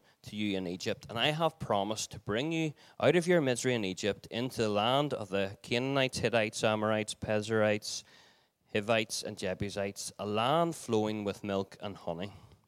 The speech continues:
So you didn't have enough in Egypt, and I'm gonna lead you to a place. And so this poetic language, this idea of abundant provision, a land flowing with milk and honey. Now, when I was a child,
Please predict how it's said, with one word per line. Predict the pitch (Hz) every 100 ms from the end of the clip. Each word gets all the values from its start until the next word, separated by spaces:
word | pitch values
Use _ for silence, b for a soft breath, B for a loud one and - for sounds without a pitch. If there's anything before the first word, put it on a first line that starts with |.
| _ b b b
So | - 139
you | 131
didn't | 127 196 185
have | 180 170
enough | 143 147 - - -
in | 131 123
Egypt, | 107 - 135 - - - - b b -
and | 127
I'm | 135
gonna | 135 135
lead | 131 135 156 151
you | 135
to | 123 127 113
a |
place. | - 104 92 110 - -
And | 135
so | - 143
this | 151 185 - B B B -
poetic | 143 131 135 170 165
language, | 127 110 113 113 113 -
this | 120 -
idea | 127 123 131 147 151
of | 110 123
abundant | 104 110 110 117 120 113
provision, | - 117 95 98 101 110 110 b b -
a |
land | 117 120 131 147 147
flowing | - 123 110 107 110 110
with | 101 -
milk | 107 101 -
and | 95
honey. | 95 92 104
Now, | 110 117
when | 123
I | 143 170
was | 185 151
a |
child, | - - 202 208 107